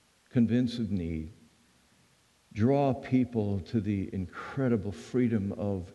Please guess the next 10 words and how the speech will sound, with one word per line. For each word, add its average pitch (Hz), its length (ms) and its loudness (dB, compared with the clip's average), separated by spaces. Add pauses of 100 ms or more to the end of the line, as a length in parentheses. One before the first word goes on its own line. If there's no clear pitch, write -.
entrusting 101 1000 -4 (760)
themselves 95 920 0
eternally 107 680 -2 (1900)
to 120 100 4
what 110 160 4
Jesus 123 480 2
has 98 160 0
done 110 420 2
for 110 300 2
them, 87 320 -4